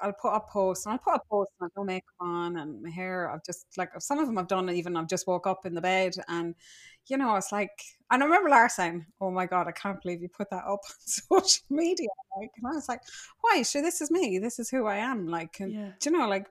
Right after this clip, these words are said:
Speaker 1: people like realness. I like realness. I really appreciate someone being, being real. Like, eh,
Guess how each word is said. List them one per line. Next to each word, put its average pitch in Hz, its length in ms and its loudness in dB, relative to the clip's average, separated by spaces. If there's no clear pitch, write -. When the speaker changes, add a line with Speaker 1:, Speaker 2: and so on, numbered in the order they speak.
Speaker 1:
people 311 240 -8
like 277 420 0
realness. 226 600 0
I 330 220 6
like 175 300 -2
realness. 151 440 -8
I 202 40 -4
really 233 360 -2
appreciate 202 540 -4
someone 160 260 -6
being, 160 280 -6
being 165 240 -6
real. 170 320 -4
Like, 196 280 -4
eh, - 220 -12